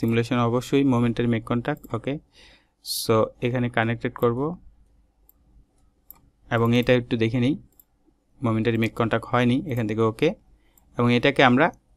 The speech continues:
রিসেটের সাথে কানেক্টেড করে দেব। ওকে, so আজকে কিন্তু মোটামুটি বড় একটা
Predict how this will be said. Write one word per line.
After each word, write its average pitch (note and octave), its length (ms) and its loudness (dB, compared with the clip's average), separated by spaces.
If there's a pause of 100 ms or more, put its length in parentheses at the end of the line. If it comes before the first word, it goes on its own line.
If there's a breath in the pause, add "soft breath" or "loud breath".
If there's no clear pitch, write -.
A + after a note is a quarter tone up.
(220)
রিসেটের A#2+ 400 2
সাথে G2 200 -4
কানেক্টেড G2 360 -6
করে G2+ 140 -4
দেব। G#2+ 100 -8 (260)
ওকে, E3 160 8 (500 soft breath)
so - 60 -8 (100)
আজকে C#3+ 240 0
কিন্তু D3+ 180 4
মোটামুটি C3+ 260 2
বড় B2+ 340 8 (100)
একটা A#2 200 0